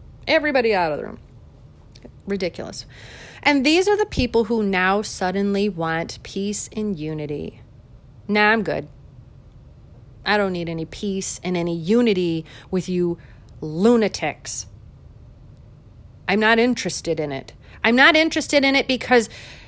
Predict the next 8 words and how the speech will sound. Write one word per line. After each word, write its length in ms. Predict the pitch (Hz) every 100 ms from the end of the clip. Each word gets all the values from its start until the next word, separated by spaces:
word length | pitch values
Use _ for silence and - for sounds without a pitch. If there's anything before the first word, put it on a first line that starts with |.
| -
you 180 | 208
can't 560 | 240 - 285 277 294 - - - -
ever 520 | 226 233 240 240 233 - - -
abide. 640 | 196 180 175 160 143 - - - - -
You 160 | 220
can't 320 | 214 - 277 269
ever, 420 | 247 247 269 262 - - -
um, 360 | 220 220 214